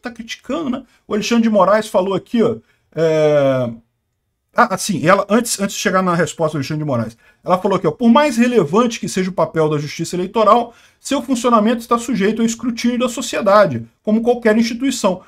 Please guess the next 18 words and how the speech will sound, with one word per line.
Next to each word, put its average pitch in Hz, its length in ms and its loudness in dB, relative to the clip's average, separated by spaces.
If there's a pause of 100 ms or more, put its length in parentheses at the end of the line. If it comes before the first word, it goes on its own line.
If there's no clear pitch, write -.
(300)
menos 151 720 2
se - 160 -6
o 339 40 -2
Bolsonaro 311 580 -2
estiver 330 240 -6
criticando." 330 380 -6
Se 175 40 -2
o 165 40 -2
Bolsonaro 226 640 0
disser 220 340 -4
que - 80 -12
tem 208 160 -4
alguma 185 260 -2
coisa 165 280 -4
errada, 170 460 0
aí 208 280 -2
é 233 160 -6 (100)
crime. 285 580 -2